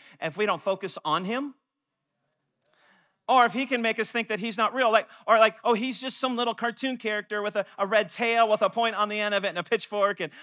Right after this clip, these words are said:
running around like that, kind of cartoonish or whatever." No, if he can get you focused on that,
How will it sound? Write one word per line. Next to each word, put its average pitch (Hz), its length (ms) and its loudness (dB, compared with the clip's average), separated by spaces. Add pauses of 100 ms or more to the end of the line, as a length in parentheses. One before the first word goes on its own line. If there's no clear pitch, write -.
(140)
running 214 260 2
around 214 320 4
like 190 200 0
that, 185 120 0
kind 220 160 -2
of 202 80 -4
cartoonish 202 720 -4
or 170 160 -4 (180)
whatever." 180 360 0 (160)
No, 202 200 -2
if 190 140 -6
he 254 240 -6
can 294 220 -4
get 226 180 -2
you 233 160 -6
focused 214 560 -6
on 175 220 0
that, 196 200 0